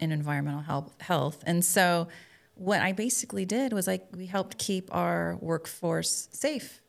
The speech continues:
So when I worked in aerospace, when I share that, you know, um, I would help protect our workers with chemical or from chemical exposure or from mechanical exposure risk and things like that.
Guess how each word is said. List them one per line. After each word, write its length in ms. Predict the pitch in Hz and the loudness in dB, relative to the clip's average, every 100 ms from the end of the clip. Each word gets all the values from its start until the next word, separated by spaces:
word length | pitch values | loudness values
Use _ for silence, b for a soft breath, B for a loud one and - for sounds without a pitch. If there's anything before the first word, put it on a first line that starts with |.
| _ | _
So 440 | - - 202 185 | 2 6 8 8
when 160 | 175 185 | 4 2
I 80 | 180 | 2
worked 200 | 208 208 | 2 0
in 80 | 175 | 0
aerospace, 560 | 175 214 226 - 165 | 2 2 2 0 0
when 80 | 165 | 0
I 40 | 160 | 0
share 300 | - 190 202 | 2 2 2
that, 280 | 147 143 B B B B B | 2 0 B B B B B
you 140 | 175 180 | 0 4
know, 420 | 160 156 147 - | 4 4 2 0
um, 420 | 156 147 139 147 - | 0 0 0 -2 -2
I 120 | 156 | 0
would 160 | 156 160 | 2 2
help 400 | 165 151 147 - _ | 2 0 0 -12 _
protect 400 | 175 - 151 165 | -2 0 0 2
our 120 | 151 | 2
workers 440 | 147 147 156 151 | 2 0 0 0
with 240 | 151 151 - | 0 -2 -2
chemical 360 | 190 175 170 143 | 0 0 0 0
or 120 | 147 | 0
from 200 | - 160 | 0 0
chemical 340 | 190 185 170 | 2 2 2
exposure 680 | 147 - - 127 143 - - - | 0 -2 0 0 0 -2 -4 -4
or 120 | 147 | -6
from 220 | - 156 | -6 -10
mechanical 520 | 156 196 180 180 165 | -6 0 0 2 0
exposure 640 | 151 - 147 143 147 - - | 2 0 0 0 2 0 2
risk 320 | 156 151 - | 2 4 2
and 100 | 156 | 0
things 240 | 147 147 - | -2 -2 -2
like 180 | 156 | -4
that. 280 | - 165 - | -2 -2 -4